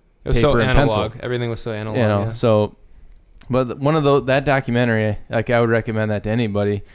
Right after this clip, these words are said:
Speaker 2: And you can, if you're just looking to, like, just, if, if what you need is to s-, l-, see it in somebody's eyes and hear it in their voice, whether it was real, watch that documentary.
Speaker 1: Yeah.
Speaker 2: You know,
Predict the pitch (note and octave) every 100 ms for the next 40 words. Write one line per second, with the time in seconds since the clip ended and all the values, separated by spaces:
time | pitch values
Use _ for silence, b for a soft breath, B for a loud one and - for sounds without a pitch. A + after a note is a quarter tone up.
0 | b b - A2+ A2+ A2 A2 G#2+ - A2
1 | A2+ A2 C#3+ - C#3+ C#3 C#3 A#2+ A2+ A2+
2 | G#2 - B2+ A#2+ - - b b b b
3 | C3 - C#3 - E2 B2+ D3 D3+ D#3 C#3
4 | C3 C3 A#2 - G#2+ - - - A#2+ A#2+
5 | B2 - - B2+ C#3 A#2+ - B2+ A2 G#2
6 | - G#2 G#2 A2 A#2+ A#2 A2 F#2+ E2+ -
7 | A#2 A2+ A2 G#2+ G2+ F2+ G2 G#2 A#2 -
8 | - - - A#2 A#2 F#2+ A2+ G#2+ A#2+ B2
9 | C3+ C3 - - A2+ A2+ - G#2+ G#2 G#2
10 | G2+ G#2 G2 G2 - - A2 F#2+ - -
11 | - A#2 G#2+ G2